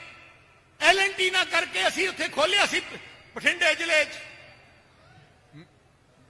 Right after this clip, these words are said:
ਇਲੈਕਟ੍ਰੀਸ਼ੀਅਨ ਬਣਦੀ, ਪਲੰਬਰ ਬਣਦੀ, ਆ ਆਪਣੇ ਹੋਰ ਕੰਮਾਂ ਦੀ ਟਾਟਾ ਨੇ ਨਾ ਅਸੀਂ ਬਣਾਇਆ ਸੀ, ਮਕੈਨਿਕ ਬੰਦ ਟ੍ਰੇਨਿੰਗ ਦਿੰਦੇ ਸੀ।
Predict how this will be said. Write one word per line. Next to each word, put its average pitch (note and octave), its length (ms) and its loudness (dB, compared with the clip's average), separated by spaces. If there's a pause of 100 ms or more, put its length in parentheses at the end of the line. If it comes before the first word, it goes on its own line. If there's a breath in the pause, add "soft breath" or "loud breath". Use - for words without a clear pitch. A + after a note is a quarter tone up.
ਇਲੈਕਟ੍ਰੀਸ਼ੀਅਨ D#4 640 -2
ਬਣਦੀ, C#4+ 500 -4 (880)
ਪਲੰਬਰ F#4 380 0
ਬਣਦੀ, D#4+ 580 -6 (760)
ਆ D4 200 2
ਆਪਣੇ D4+ 420 -2 (400)
ਹੋਰ G4+ 200 4
ਕੰਮਾਂ E4+ 420 -2
ਦੀ D4 300 -8 (440)
ਟਾਟਾ E4 360 4
ਨੇ F4 160 0
ਨਾ F4+ 160 -2
ਅਸੀਂ E4 180 -4
ਬਣਾਇਆ D#4 320 6
ਸੀ, E4+ 400 2 (360)
ਮਕੈਨਿਕ E4+ 520 6
ਬੰਦ F4+ 260 0
ਟ੍ਰੇਨਿੰਗ F4 400 0
ਦਿੰਦੇ F4 300 -2
ਸੀ। E4 340 -6